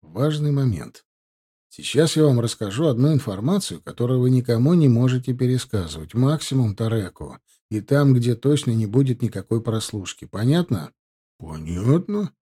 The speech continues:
подтвердил Фердаус, а Диана с любопытством кивнула. Я уже пару лет готовлю доклады на самый верх советского руководства по поводу технических новинок на Западе, которые могут нас заинтересовать.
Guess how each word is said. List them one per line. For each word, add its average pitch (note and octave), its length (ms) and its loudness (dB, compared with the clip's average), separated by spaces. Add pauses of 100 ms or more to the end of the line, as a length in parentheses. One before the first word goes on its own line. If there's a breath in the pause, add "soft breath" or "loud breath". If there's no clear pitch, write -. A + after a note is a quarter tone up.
подтвердил A#2 560 -2
Фердаус, A2+ 600 -4
а F2+ 60 -8
Диана C#3 380 0
с - 100 -8
любопытством G#2+ 640 -6
кивнула. F#2+ 640 -4 (1200)
Я C#3+ 240 0
уже D3+ 220 0
пару D#3 300 0
лет F3+ 220 2
готовлю C3 480 0
доклады C#3 460 0
на A2+ 140 2
самый C3+ 360 0
верх D3 240 0
советского A#2 540 -2
руководства A2 800 -4
по - 80 -16
поводу D3+ 400 0
технических C3+ 760 -2
новинок B2+ 420 0
на C#3+ 180 2
Западе, G2+ 520 -2
которые C3 420 2
могут C#3+ 380 2
нас B2 300 0
заинтересовать. A#2 1160 -2